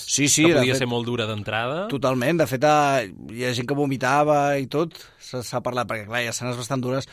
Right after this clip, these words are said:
Speaker 1: que passa que, clar,
Speaker 2: Molt explícit.
Speaker 1: molt explícit. És una pel·lícula que si,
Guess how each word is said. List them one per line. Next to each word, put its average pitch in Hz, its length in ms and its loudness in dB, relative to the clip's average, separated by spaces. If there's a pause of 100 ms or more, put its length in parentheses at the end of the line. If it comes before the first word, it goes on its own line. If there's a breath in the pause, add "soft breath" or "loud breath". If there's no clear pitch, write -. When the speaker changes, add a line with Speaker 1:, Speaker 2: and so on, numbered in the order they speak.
(160 loud breath)
Speaker 1:
que - 80 -10
passa 117 160 -4
que, 117 80 -4
clar, 127 160 -2
Speaker 2:
Molt 123 160 -4
explícit. 90 720 -12
Speaker 1:
molt 135 240 -2
explícit. 135 320 -4
És 117 160 -4
una 147 80 2
pel·lícula 147 340 2
que 135 140 -2
si, 127 220 -2